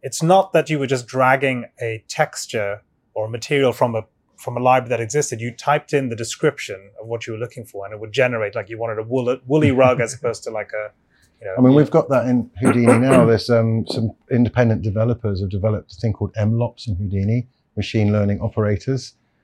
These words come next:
Speaker 2: Some incredibly clever guys. And they were just demoing it, in fact, at SIGGRAPH, a really nice tool where you've got a three D model in there, and they run up, they, um, unwrap it, send off those into Stable Diffusion, which is the free version,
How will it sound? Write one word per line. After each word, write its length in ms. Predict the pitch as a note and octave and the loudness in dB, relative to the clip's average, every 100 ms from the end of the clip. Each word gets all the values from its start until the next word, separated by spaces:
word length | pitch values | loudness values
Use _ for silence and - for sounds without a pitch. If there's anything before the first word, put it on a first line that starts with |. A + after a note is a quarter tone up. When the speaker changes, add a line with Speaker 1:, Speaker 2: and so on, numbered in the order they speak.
| _ | _
Speaker 2:
Some 220 | _ A2 A2 | _ 0 0
incredibly 400 | G#2+ C#3 A2 G2+ | 2 4 4 4
clever 260 | A#2+ G2+ | 2 2
guys. 500 | G2+ A2+ G#2 G2+ - - _ _ | 2 2 2 0 -4 -14 _ _
And 100 | A2+ | 4
they 80 | A#2+ | 6
were 60 | A#2+ | 6
just 200 | A2+ - | 4 4
demoing 240 | A#2+ A#2 | 6 6
it, 60 | G#2+ | 2
in 80 | G#2 | 0
fact, 200 | A#2+ - | 0 -2
at 60 | |
SIGGRAPH, 560 | F#2+ B2 A#2 A2 G2+ G2 | -4 0 0 0 -4 -4
a 40 | A2 | -4
really 260 | A2 G#2+ | -2 -2
nice 240 | G#2+ G#2+ G2+ | -2 -4 -2
tool 240 | - A#2 | 0 2
where 120 | A2 | 2
you've 120 | A2 F#2 | 0 -2
got 120 | - | -6
a 20 | |
three 180 | - A2+ | 0 2
D 80 | G#2+ | 2
model 280 | A2+ A2 | 2 2
in 160 | A#2 A2+ | 0 2
there, 260 | G#2 G#2 F#2+ _ - - - | 2 0 -2 _ -20 -12 2
and 140 | A2 | 6
they 100 | A2 | 6
run 280 | G#2 A2+ A2 | 6 4 4
up, 180 | G#2+ G#2+ | 0 2
they, 220 | A2+ A2 | 4 6
um, 280 | A2 A2 A2 | 6 4 2
unwrap 500 | C3 B2+ A2 A#2+ - | 4 4 6 4 4
it, 320 | A2 G#2 - - _ B2 | 2 2 -2 -18 _ -20
send 320 | - - A#2+ A#2 | -12 0 4 4
off 200 | G2+ - | 2 0
those 300 | A2 A2 G#2+ | 0 0 0
into 280 | G#2 - G2+ | -2 -2 -4
Stable 300 | A#2+ A2 G2 | -2 -2 -2
Diffusion, 760 | G2 - B2 G#2 G2 G2+ G2 - _ A2+ | -4 0 0 2 0 -2 -4 -10 _ -14
which 120 | G2+ | -10
is 120 | F#2+ - | -10 -8
the 160 | G2 | -6
free 200 | G#2+ A#2 A2 | 2 4 4
version, 440 | G#2+ G2+ A#2 A#2+ | 2 2 0 -2